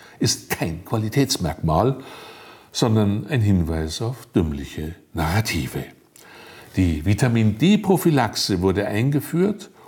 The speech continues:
um eine Fütterung des Nachwuchses mit nahrhafter Milch trotz ihres Mineralstoffüberschusses zu ermöglichen.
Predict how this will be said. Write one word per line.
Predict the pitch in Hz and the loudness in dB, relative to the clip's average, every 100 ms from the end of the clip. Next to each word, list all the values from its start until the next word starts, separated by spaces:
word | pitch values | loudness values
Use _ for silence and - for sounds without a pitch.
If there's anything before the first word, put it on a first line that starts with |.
| _ | _
um | - 135 151 | 2 2 2
eine | 131 131 117 | -2 0 -2
Fütterung | - 226 220 123 87 82 | 0 0 2 2 2 0
des | 73 - | -4 -6
Nachwuchses | 80 78 98 85 - 113 - - - | -6 -2 -2 -2 -4 -6 -6 -8 -10
mit | 80 - | -10 -8
nahrhafter | - 107 123 160 160 - 156 | -2 2 4 2 0 0 0
Milch | 95 92 92 - - - _ | 4 2 0 -8 -20 -20 _
trotz | - 95 143 - - | -2 0 2 -2 -4
ihres | 135 127 113 | -2 -2 -2
Mineralstoffüberschusses | 110 98 78 80 90 107 - - 85 - 76 - 73 - - - _ _ _ | -2 -2 -2 -4 -4 -8 -8 -8 -8 -4 -6 -4 -4 -4 -6 -12 _ _ _
zu | - - | -6 -2
ermöglichen. | 147 85 - 71 - | 0 -2 -6 -12 -14